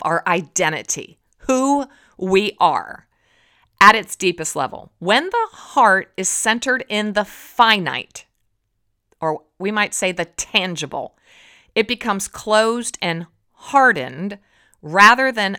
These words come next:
open and receptive. What is needed then is a new heart, an internal transformation brought about by a deep centering in God.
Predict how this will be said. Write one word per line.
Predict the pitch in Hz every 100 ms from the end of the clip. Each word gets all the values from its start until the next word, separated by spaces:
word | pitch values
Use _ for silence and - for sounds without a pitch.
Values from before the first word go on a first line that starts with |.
| -
open | 185 226 233 226 220 - -
and | 175 170 175 180 - _
receptive. | - 170 165 - 240 - 123 - _ _ _ _
What | - 220
is | 226 208
needed | 220 240 339 440 190 -
then | 123 131 - -
is | 220 262
a | 262
new | 254 269 359 427
heart, | 427 - - - - - _ _ _ -
an | 214
internal | 214 208 294 392 440
transformation | 392 - 269 254 226 190 160 - 170
brought | 180 208
about | 254 165 147 135
by | 160 156
a | 147
deep | 147 135 196 240 294 - _
centering | - - - 214 202 180 165 160 _ _ _
in | 180 170
God. | 147 143 53 -